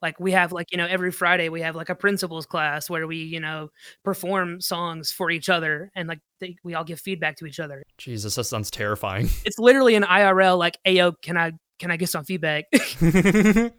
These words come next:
Speaker 1: that's literally what it feels like.
Speaker 2: I feel like a Dylan Longworth live performance would be super, like, dead simple to engineer 'cause you don't really put a whole lot in your vocal preset, do you?
Speaker 1: Not, not too much.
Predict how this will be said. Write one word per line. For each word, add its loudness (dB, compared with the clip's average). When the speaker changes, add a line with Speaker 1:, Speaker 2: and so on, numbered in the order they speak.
Speaker 1:
that's 2
literally 2
what 2
it -4
feels -2
like. -4
Speaker 2:
I 2
feel 2
like 4
a 0
Dylan 0
Longworth 0
live 0
performance -4
would -4
be -4
super, 0
like, -10
dead 0
simple -2
to -2
engineer -2
'cause -6
you 0
don't 0
really 2
put 0
a 4
whole 0
lot 2
in -6
your -6
vocal -2
preset, -8
do -8
you? -10
Speaker 1:
Not, 0
not -2
too -6
much. -4